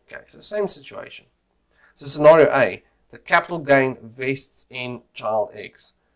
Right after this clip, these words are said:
So Mister X stipulates that the asset must be held in the trust until child X turns eighteen.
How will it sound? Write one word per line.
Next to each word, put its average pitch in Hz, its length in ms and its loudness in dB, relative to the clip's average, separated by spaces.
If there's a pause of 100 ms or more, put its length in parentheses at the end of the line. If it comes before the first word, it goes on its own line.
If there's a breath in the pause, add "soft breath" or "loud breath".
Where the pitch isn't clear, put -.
(540)
So 131 140 -8
Mister 202 320 6
X 202 200 2
stipulates 175 400 -6
that 139 80 -16
the - 160 -12
asset 170 340 -2
must 135 220 -8
be 120 120 -14
held 165 360 2
in 220 60 -10
the 202 80 -6
trust 139 460 -4
until 139 400 -14
child 131 460 -6
X 135 240 -8
turns 131 540 -12
eighteen. 131 580 -10